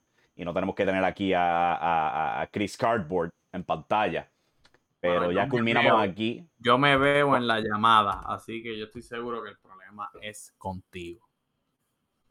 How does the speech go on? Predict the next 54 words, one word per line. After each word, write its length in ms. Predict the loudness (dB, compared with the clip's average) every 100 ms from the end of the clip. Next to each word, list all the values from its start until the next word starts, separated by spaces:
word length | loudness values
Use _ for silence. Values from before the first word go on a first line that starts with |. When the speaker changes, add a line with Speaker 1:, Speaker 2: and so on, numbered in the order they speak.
| _ _ _ _ _ -20 -16
Speaker 1:
Yo 260 | -6 0 2
no 140 | 2
creo 240 | 0 0 0
eso, 220 | -4 -8
porque 240 | -6 -2
yo 80 | -2
acabo 320 | 0 2 2
de 60 | 0
hacer 220 | 0 -2
una 200 | 0 2
llamada 840 | 2 2 2 2 2 2 2 0
hace 260 | -2 -2 -2
poco 340 | 0 0 0 0
y 80 |
nunca 600 | 0 0 0 -2 -2 0
hubo 120 | 0 0
un 100 | -2
problema 380 | 0 0 0
con 160 | -2 -4
el 60 | -6
video. 360 | -8 -8 -8
Pero 200 | -4 -2
anyway. 320 | -4 -6 -12 -16 _ _
Speaker 2:
¿Con 220 | 0 0
quién 160 | 2 2
Speaker 1:
Con 80 | 4
eso 140 | 2
en 80 | 2
Speaker 2:
hiciste 120 | 2
una 80 | 4
Speaker 1:
mente. 220 | 6 6
Speaker 2:
llamada? 340 | 6 8 8 6
¿Con 160 | 2
quién 180 | -2 -4
hiciste 360 | -6 -10 -6 -2
una 160 | 0
llamada? 640 | 2 2 2 0 0 -4 -8 _ _ _ _ _ _
Speaker 1:
¿Tú 100 | -2
quieres 220 | 0 0
que 140 | 0 0
lo 120 | 2
tire 200 | 2 2
al 80 | 2
medio? 260 | 0 0
¿Tú 80 | -2
quieres 180 | -2 -2
que, 320 | 0 2 2
que, 200 | 2 2 4
que 40 |
lo 140 | 4 6
Speaker 2:
Oh, 40 |
Speaker 1:
revele 280 | 6 4 2
entonces? 320 | -2 -2 -2
Speaker 2:
chico, 320 | -2 -2 -2